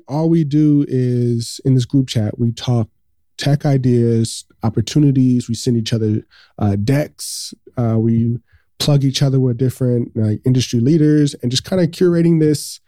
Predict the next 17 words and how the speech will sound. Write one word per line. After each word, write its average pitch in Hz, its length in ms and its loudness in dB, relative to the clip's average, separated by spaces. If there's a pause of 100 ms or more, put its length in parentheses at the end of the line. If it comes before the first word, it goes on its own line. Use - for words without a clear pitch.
(480)
this 147 240 2
atmosphere 143 600 0
of 127 80 -2
entrepreneurship, 139 1080 0
investments, 127 800 0
um, 110 560 -2 (100)
some 147 300 0
really 190 260 2
big 170 240 -2
name. 175 220 0
Russell 139 320 -2
Okung 180 360 2
is 160 120 0
in 165 120 2
it, 160 240 2 (420)
Kelvin 117 360 0
Beachum, 156 920 2